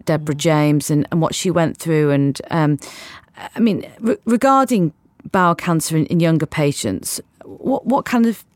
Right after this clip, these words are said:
Speaker 1: numbers are we talking?
Speaker 2: I just, I don't, I, I think that the, the incidence is going up.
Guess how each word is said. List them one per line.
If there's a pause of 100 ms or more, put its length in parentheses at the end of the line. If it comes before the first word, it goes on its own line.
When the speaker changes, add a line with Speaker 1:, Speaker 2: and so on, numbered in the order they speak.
(140)
Speaker 1:
numbers
are
we
talking? (800)
Speaker 2:
I
just,
I
don't,
I,
I
think
that
the,
the
incidence
is
going
up.